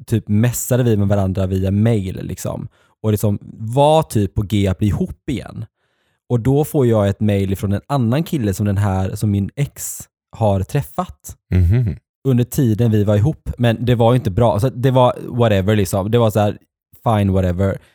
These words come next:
Speaker 1: Jag, jag visste ändå så om det, liksom. Jag visste inte bara inte vem det var. Och sen så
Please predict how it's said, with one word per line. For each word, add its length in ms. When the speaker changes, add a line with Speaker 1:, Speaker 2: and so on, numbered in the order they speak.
Speaker 1:
Jag, 220
jag 220
visste 440
ändå 140
så 100
om 340
det, 140
liksom. 460
Jag 120
visste 140
inte 120
bara 180
inte 140
vem 320
det 80
var. 340
Och 160
sen 220
så 320